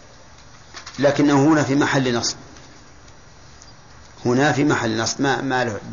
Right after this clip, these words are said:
يعني ما نقول إنه مجرور بالفتحة. طيب، قال: "ويوتر بواحدة"، ل-، لقول عائشة، عندي بالشرح، لقول عائشة:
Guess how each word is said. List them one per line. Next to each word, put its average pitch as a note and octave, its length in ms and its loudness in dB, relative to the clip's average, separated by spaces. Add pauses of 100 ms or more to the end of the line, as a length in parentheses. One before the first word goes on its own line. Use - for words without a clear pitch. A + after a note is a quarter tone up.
(140)
يعني A2+ 220 -4
ما D3+ 160 2
نقول C3 380 -2 (580)
إنه A2+ 460 -2 (1000)
مجرور A#2 520 -2 (100)
بالفتحة. - 520 -4 (1120)
طيب، A#2 240 0 (680)
قال: C3+ 180 4
"ويوتر D3 720 4
بواحدة"، C3 600 0 (2500)
ل-، A#2 280 -2
لقول C3+ 360 2
عائشة، B2 400 0
عندي A#2 180 -4
بالشرح، A#2+ 460 -4
لقول A#2+ 420 0
عائشة: C3 440 0